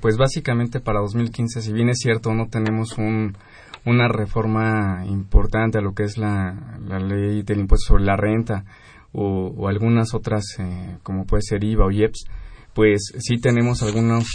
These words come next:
eh, temas muy interesantes que se tienen que analizar para, para este año. Eh, sobre todo porque, bueno, tenemos una ley de ingresos, eh, de la Federación, la cual vino a señalar, eh, o a aclarar algunos de los temas que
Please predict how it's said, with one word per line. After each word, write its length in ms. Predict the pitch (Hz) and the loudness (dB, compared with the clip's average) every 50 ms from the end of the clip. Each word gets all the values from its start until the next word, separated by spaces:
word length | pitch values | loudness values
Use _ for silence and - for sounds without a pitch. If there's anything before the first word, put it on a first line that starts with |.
| - - - - 98 | -2 -2 -2 -2 -2
eh, 280 | 98 95 92 92 92 - - | -2 -2 -2 -4 -4 -2 -2
temas 280 | 110 110 113 113 110 | 0 2 2 2 0
muy 140 | - 113 117 | 2 2 2
interesantes 640 | 120 117 117 110 101 101 98 - 104 107 107 120 - | 2 2 2 0 0 0 -2 -2 -4 -4 -4 -6 -6
que 100 | - 107 | -6 -8
se 100 | - - | -8 -6
tienen 280 | - 110 104 107 107 | -4 -2 0 0 -2
que 100 | 104 - | -2 -2
analizar 460 | 110 107 104 101 101 95 98 104 104 107 | -2 0 0 -2 -2 -4 -4 -4 -4 -2
para, 300 | - 107 98 95 92 92 - | -2 -2 -2 -2 -4 -4 -4
para 180 | - - - 101 | -2 0 0 0
este 260 | 104 104 - - 107 | 0 0 2 2 4
año. 220 | 107 110 113 113 107 - - - - - - - - - - - - | 4 4 2 2 0 -4 -10 -20 -20 -20 -20 -20 -20 -20 -16 -4 0
Eh, 320 | 110 107 101 101 98 - | 2 4 4 2 0 -2
sobre 260 | - - - 104 104 101 | -4 -2 0 0 0 2
todo 240 | 95 120 120 131 | 2 2 0 2
porque, 260 | 131 - - - - 107 | 2 2 0 2 0 -2
bueno, 240 | 101 104 107 104 101 - - | -2 0 -2 -2 -4 -6 -6
tenemos 340 | - 107 110 110 113 110 - | -4 -2 -2 -2 -2 -2 -2
una 220 | 120 113 110 107 | 0 0 2 2
ley 180 | 107 107 107 107 | 2 2 2 2
de 60 | 110 | 2
ingresos, 560 | 107 104 104 107 107 - - 107 101 - - | 0 0 0 -2 -2 -2 -4 -8 -6 -6 -6
eh, 180 | 101 95 95 95 | -6 -6 -4 -4
de 140 | 98 104 | -4 -2
la 80 | 101 101 | -2 2
Federación, 580 | 95 - - 101 104 104 101 101 - 143 139 113 | 6 6 6 6 6 2 0 -2 -2 0 0 0
la 80 | 117 | 0
cual 200 | 110 - 113 110 | 0 0 0 2
vino 360 | 107 113 113 113 110 107 98 95 98 - - - - - - - - - | 4 4 4 4 2 0 -2 -4 -8 -12 -20 -20 -20 -20 -20 -20 -14 -8
a 100 | - 104 | -6 -4
señalar, 680 | 101 101 117 110 104 104 101 107 107 107 110 - - - - | -2 -2 0 0 0 0 2 2 2 2 0 -2 -6 -10 -10
eh, 460 | - 104 107 101 98 98 95 95 95 92 92 98 - - - - - - - | -8 -4 -2 0 0 0 0 0 0 -2 -4 -8 -14 -20 -20 -20 -20 -12 -2
o 120 | - 104 104 | 2 2 2
a 60 | 101 | 2
aclarar 480 | 98 101 107 101 104 110 113 123 123 117 - | 2 2 2 2 2 2 2 2 0 -2 -4
algunos 400 | - 113 101 104 113 113 120 117 | -6 -6 -2 0 2 2 2 2
de 80 | 113 107 | 0 0
los 160 | 98 98 98 | 4 4 4
temas 300 | - - 110 107 110 110 - | 4 4 2 -2 -2 -4 -6
que 240 | - 104 95 92 | -6 -6 -6 -6